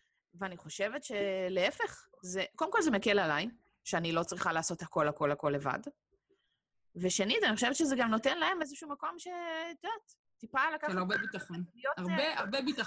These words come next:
Speaker 1: אחראים.
Speaker 2: שאת סומכת עליהם שהם ידעו לעשות את זה.
Speaker 1: נכון. הנה, הקטן שלי,
Speaker 2: אה.
Speaker 1: בן ארבע, הוא מקלף את המלפפון בארוחת ערב,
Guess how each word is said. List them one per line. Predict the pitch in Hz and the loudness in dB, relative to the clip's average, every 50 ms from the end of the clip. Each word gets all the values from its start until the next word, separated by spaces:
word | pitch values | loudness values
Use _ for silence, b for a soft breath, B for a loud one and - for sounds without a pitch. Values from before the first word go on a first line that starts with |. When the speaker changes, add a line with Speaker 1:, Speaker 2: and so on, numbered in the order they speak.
| - | -2
Speaker 1:
אחראים. | 269 285 339 330 | 0 0 0 0
Speaker 2:
שאת | 311 226 - | 0 -2 -2
סומכת | - 233 226 262 269 269 370 370 392 | -2 -2 0 0 2 0 0 2 2
עליהם | 339 339 349 359 370 359 - | 2 2 2 0 0 -2 -2
שהם | - 233 220 | -2 0 0
ידעו | 226 214 190 - 247 311 | 0 0 0 0 0 2
לעשות | 320 311 254 214 - - 254 254 - | 2 2 2 0 -2 -6 -8 -8 -6
את | 262 196 | -8 -8
זה. | 165 147 - - _ _ _ _ _ _ _ - | -8 -10 -12 -16 _ _ _ _ _ _ _ -18
Speaker 1:
נכון. | 214 - - 370 494 480 _ _ _ _ _ _ _ _ - - _ | -14 -6 -6 -6 -6 -6 _ _ _ _ _ _ _ _ -20 -20 _
הנה, | - 403 - 320 | -14 -4 -2 -2
הקטן | 285 - 269 240 302 320 370 | -2 -2 -4 -2 -2 -2 -2
שלי, | 294 359 320 277 240 | -2 -4 -4 -4 -4
Speaker 2:
אה. | 226 | -4
Speaker 1:
בן | 233 226 - - | -6 -6 0 2
ארבע, | 254 262 285 302 240 254 254 | 4 4 4 2 2 4 2
הוא | 254 - 240 247 240 - 233 | 2 2 0 -4 -4 -2 -2
מקלף | 262 262 - 254 262 320 392 392 427 | -4 0 0 0 2 2 0 0 -2
את | - - | 0 0
המלפפון | 285 262 240 240 233 240 226 226 - - 285 349 320 | 0 0 0 -2 -6 -6 -8 -10 -4 -2 -2 0 2
בארוחת | 247 220 202 208 - 220 208 - | 0 0 0 0 -2 -4 -4 -2
ערב, | 175 156 - 165 | -4 -6 -6 -8